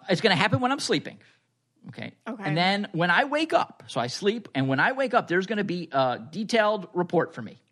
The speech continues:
Speaker 2: Okay.
Speaker 1: You know, before I even get my morning coffee, there's gonna be a report. I don't know how
Speaker 2: Okay.
Speaker 1: that, I think it's an email, but, uh, she'll have a report.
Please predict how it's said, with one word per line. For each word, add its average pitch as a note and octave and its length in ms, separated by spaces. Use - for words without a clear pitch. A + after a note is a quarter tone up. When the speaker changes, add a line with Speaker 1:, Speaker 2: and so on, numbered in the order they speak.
Speaker 2:
Okay. A3+ 220
Speaker 1:
You E3 40
know, C3+ 140
before F3+ 260
I G#3 60
even F3+ 160
get F#3 100
my C#3 80
morning G3 300
coffee, D#3 540
there's F#3 240
gonna E3 180
be D#3+ 80
a D3 60
report. C3+ 380
I C#3 80
don't C#3 100
know C3 80
how C#3+ 120
Speaker 2:
Okay. C#3+ 100
Speaker 1:
that, A2+ 160
I D3 60
think A#3 120
it's - 100
an B2 60
email, B2+ 360
but, A#2 300
uh, A2+ 220
she'll D3 140
have D3 160
a - 20
report. F3 420